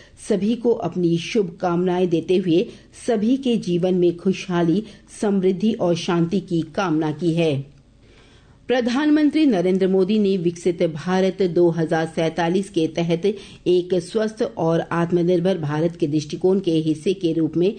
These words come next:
नागरिकों से खाद्य तेल की खपत कम करने का आग्रह किया है। खाद्य तेल का अत्यधिक सेवन और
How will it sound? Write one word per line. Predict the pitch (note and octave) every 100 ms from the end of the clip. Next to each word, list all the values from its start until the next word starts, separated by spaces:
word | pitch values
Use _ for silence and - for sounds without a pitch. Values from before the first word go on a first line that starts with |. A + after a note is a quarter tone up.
| - - -
नागरिकों | F3 F#3 F#3+ A3 A#3+ A#3+
से | G3+
खाद्य | F3 - E3 E3+ E3+
तेल | E3+ F#3+
की | F#3+ E3+
खपत | E3 F#3 E3+ G3+ G3+ -
कम | E3+ D3+
करने | E3 D#3+ F#3
का | F#3
आग्रह | D#3+ - E3+ E3+ E3 E3 F3+
किया | F#3 D#3
है। | C#3 D3+ C#3 C#3+ - - -
खाद्य | F3+ E3+ F3
तेल | F#3 G3
का | F#3+ E3
अत्यधिक | - F3 E3+ F#3+ D#3+ F3 F3 E3
सेवन | - F#3 F3 G3+ A3
और | D#3+ D#3+